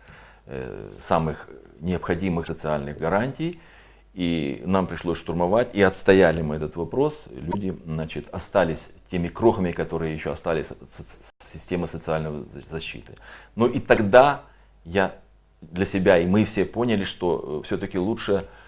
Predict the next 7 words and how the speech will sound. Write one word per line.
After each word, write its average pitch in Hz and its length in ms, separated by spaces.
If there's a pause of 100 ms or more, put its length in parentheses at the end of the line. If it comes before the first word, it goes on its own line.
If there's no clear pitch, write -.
(320)
значит, 80 720
э, 58 840
отстаивать 90 600
свои 82 200
интересы, 87 680
э, - 120 (580)
парламентскими, 90 880